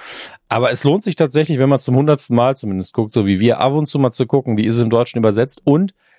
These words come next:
dann haben wir auch festgestellt, die Untertitel im Deutschen sind nicht unbedingt das gleiche wie die Synchronfassung im Deutschen. Das ist anstrengend, weil die, die Untertitel scheinen sehr eins zu eins übersetzt zu sein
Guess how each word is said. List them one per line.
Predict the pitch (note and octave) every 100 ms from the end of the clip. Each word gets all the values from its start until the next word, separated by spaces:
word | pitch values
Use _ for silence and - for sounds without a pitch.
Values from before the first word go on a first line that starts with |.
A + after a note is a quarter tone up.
| _
dann | - D3 D#3+
haben | D#3+
wir | D3
auch | D#3+
festgestellt, | - A2+ - B2 A#2
die |
Untertitel | C#3+ D#3+ B2 G#2 A2 A#2+ C3 -
im | A2+
Deutschen | G#2 A#2+ E3 - G#2+ G#2+ C3 A#2
sind | A#2+
nicht | A#2+ C#3 - _ _ _
unbedingt | C#3 D3+ C3 C3+ C3
das | A#2
gleiche | B2+ C3 - C3
wie |
die | A#2+
Synchronfassung | A2+ A2+ - D#3+ F#3 G#2+ G2+ G2+
im | F#2+
Deutschen. | F2 E2 - - - - - - - - - _ _
Das | - C3
ist | B2
anstrengend, | C#3+ - G#2 F#2
weil | G2+
die, | G#2+ G#2
die | A2+
Untertitel | A#2+ D3+ C#3 C#3
scheinen | B2+ C3+ C3+ C#3 B2+
sehr | A2 C3+ B2
eins | C3 -
zu | A#2+
eins | A#2 A#2
übersetzt | A#2 A2 A#2+ -
zu | - C#3+
sein | C#3+ D#3 G3